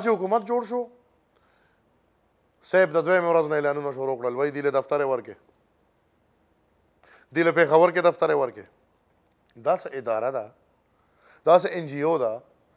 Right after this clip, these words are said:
دا څه کوي؟ دا څه د، زما د بچو خدمت کوي، زما د میندو خویندو خدمت کوي، زما د بوډاګانو پلارانو خدمت کوي،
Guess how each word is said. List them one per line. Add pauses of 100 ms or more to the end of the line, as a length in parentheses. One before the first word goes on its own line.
(440)
دا
څه
کوي؟
دا
څه
د، (420)
زما
د (100)
بچو
خدمت
کوي، (720)
زما
د
میندو
خویندو
خدمت
کوي، (540)
زما
د (220)
بوډاګانو
پلارانو
خدمت
کوي،